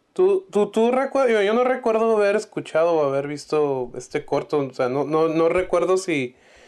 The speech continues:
si lo mostraron en Tijuana o en dónde lo mostraron, güey. Este, ¿tú, tú no lo, no lo recuerdas?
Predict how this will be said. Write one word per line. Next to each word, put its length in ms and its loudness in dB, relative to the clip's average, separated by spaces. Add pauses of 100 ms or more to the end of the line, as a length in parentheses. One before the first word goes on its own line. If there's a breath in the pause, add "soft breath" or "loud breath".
(200 loud breath)
si 160 -4
lo 100 2
mostraron 540 0
en 80 -4
Tijuana 560 -2
o 120 2
en 80 -4
dónde 260 0
lo 100 0
mostraron, 720 -2
güey. 180 -4 (200)
Este, 720 -4
¿tú, 320 -4
tú 120 -2
no 160 0
lo, 480 -2 (720)
no 180 -4
lo 100 0
recuerdas? 760 -6